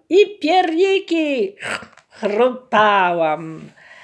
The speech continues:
I tak to, dzieci, te pyszności niestety dobiegają do końca, a zadanie pysznościowe, może spróbujemy namówić mamę albo kogoś dorosłego,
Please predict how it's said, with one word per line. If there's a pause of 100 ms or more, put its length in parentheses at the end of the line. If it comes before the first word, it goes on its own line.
(880)
I
tak
to,
dzieci,
te
pyszności
niestety
dobiegają
do
końca,
a
zadanie
pysznościowe, (440)
może
spróbujemy
namówić
mamę
albo
kogoś
dorosłego,